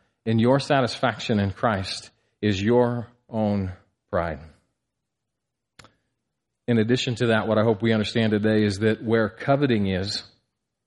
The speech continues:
that is, where we find idolatrous desires,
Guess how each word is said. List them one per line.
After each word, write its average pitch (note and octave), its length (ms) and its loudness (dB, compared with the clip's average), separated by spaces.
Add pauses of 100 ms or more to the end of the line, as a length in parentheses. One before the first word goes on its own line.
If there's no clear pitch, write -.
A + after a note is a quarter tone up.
that A#2+ 140 4
is, A2+ 220 2
where A#2 160 4
we A2+ 120 0
find A2+ 360 2
idolatrous A2+ 800 2
desires, G#2 800 -2